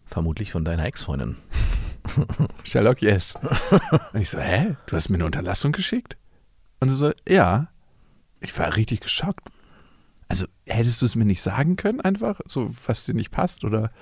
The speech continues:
Speaker 2: wenn irgendwas ist? Und die so, „Nee, du hättest eh nicht auf mich gehört.“ Die Unterlassung war für eine Folge, die wir hier bei Beste Vaterfreuden
Speaker 1: Mhm.
Speaker 2: rausgebracht haben. Und ich glaub, du brauchst nicht lange raten, für
Speaker 1: Nee.
Speaker 2: welche es war.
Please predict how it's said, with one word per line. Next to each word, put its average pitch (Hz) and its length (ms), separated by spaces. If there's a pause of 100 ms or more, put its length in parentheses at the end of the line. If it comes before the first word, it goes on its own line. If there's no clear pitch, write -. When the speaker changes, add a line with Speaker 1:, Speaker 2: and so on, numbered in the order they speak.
(140)
Speaker 2:
wenn 120 140
irgendwas 110 420
ist? - 260 (680)
Und 117 140
die 120 40
so, 127 100
„Nee, 147 200
du 147 120
hättest 117 200
eh 104 80
nicht 92 160
auf 92 100
mich - 140
gehört.“ - 320 (800)
Die 127 60
Unterlassung 113 540
war 113 340 (840)
für 120 360
eine 110 160
Folge, 117 360
die 95 140
wir 101 100
hier 98 320 (120)
bei 113 100
Beste - 340
Vaterfreuden 107 540
Speaker 1:
Mhm. 117 80
Speaker 2:
rausgebracht 113 440
haben. - 140 (460)
Und 117 340
ich - 80
glaub, 120 200
du 113 100
brauchst 113 260
nicht 107 140
lange 113 260
raten, 113 220
für 110 120
Speaker 1:
Nee. 107 80
Speaker 2:
welche 98 200
es 101 140
war. 170 180